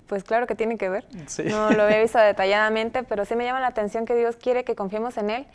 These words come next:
Speaker 1: y que no nos afanemos por el día de mañana, ¿no? Que, este, que gocemos lo que nos está dando hoy y que lo que aún nos sobra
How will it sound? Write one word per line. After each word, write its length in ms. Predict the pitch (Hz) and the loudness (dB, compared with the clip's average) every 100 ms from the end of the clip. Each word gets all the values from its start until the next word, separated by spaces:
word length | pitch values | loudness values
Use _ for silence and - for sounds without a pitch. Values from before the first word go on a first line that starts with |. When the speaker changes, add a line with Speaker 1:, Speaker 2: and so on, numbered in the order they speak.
| - - - | -20 -20 -8
Speaker 1:
y 80 | 226 | -4
que 100 | 208 | -2
no 80 | 226 | -2
nos 140 | 262 | -4
afanemos 400 | 262 214 202 240 | -4 -2 -4 -4
por 120 | - 202 | -2 -2
el 100 | 196 | 0
día 160 | 220 | 0
de 60 | 233 | 0
mañana, 440 | 202 214 233 180 | -2 -4 -6 -8
¿no? 120 | 190 - _ - - - - | -12 -16 _ -20 -20 -20 -10
Que, 260 | - 214 208 | -2 -2 -2
este, 520 | 196 - 208 196 190 - - | -6 -10 -8 -8 -10 -16 -2
que 120 | 226 | 2
gocemos 420 | 226 220 285 370 | 2 2 -2 0
lo 160 | 339 262 | 0 0
que 80 | 233 | -4
nos 140 | 226 | -4
está 240 | 208 247 | -4 0
dando 260 | 254 285 277 | 0 0 0
hoy 240 | 226 262 427 - - - - - _ | 0 0 -2 -14 -20 -20 -20 -20 _
y 140 | - 226 | -6 -2
que 180 | 226 214 | 0 2
lo 160 | 208 | 2
que 160 | 202 208 | 2 2
aún 240 | 208 254 | 2 2
nos 140 | 349 359 | -2 4
sobra 340 | 330 330 | 6 6